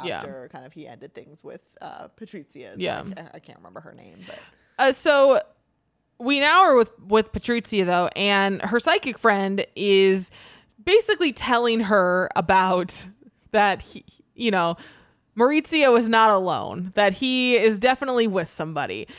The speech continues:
Speaker 1: So <laughs> she's, like, at her, like, at her kid's school or something,
Speaker 2: Mm-hmm.
Speaker 1: and Domenico,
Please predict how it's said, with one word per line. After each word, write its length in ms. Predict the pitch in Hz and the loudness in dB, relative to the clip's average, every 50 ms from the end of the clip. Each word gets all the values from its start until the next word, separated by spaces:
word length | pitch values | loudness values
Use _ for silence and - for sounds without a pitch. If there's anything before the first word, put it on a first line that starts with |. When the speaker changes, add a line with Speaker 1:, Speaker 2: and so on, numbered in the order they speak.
| - - - | -20 -20 -20
Speaker 1:
So 560 | - - - 269 262 254 254 247 240 233 240 240 - - - - _ _ _ _ _ _ _ _ _ _ _ _ _ _ _ _ _ _ _ - | -8 0 4 4 6 6 6 6 6 4 4 0 -8 -20 -20 -20 _ _ _ _ _ _ _ _ _ _ _ _ _ _ _ _ _ _ _ -12
<laughs> 340 | 226 - - - - - - | -10 -10 -10 -14 -18 -20 -14
she's, 200 | - - 262 247 | -8 -6 -2 -2
like, 180 | 311 339 330 302 | -2 -2 -2 -4
at 180 | 233 190 185 | -4 -2 0
her, 180 | 202 196 202 190 | 0 0 0 0
like, 220 | - 139 190 185 180 | -2 -4 -6 -6 -6
at 220 | 190 185 185 165 | -6 -6 -6 -6
her 160 | 180 175 170 165 | -6 -8 -8 -10
kid's 360 | - - 202 190 190 175 - | -6 -4 -4 -4 -4 -8 -12
school 580 | - - - - - - - 196 190 180 180 | -12 -12 -12 -14 -12 -6 -2 0 0 0 0
or 120 | 170 170 165 | -2 -6 -6
something, 500 | - 170 170 170 202 165 165 165 165 185 | -8 -8 -8 -8 -8 -8 -8 -8 -10 -10
Speaker 2:
Mm-hmm. 100 | 202 - | -8 -6
Speaker 1:
and 300 | 190 190 190 190 185 - - - - 302 226 - | -4 -2 -2 -4 -4 -8 -12 -16 -16 -16 -10 -4
Domenico, 880 | 185 220 226 240 269 311 311 311 254 - 214 190 180 185 185 190 214 - | 0 0 0 2 0 0 0 -2 0 0 2 2 2 2 2 0 -2 -4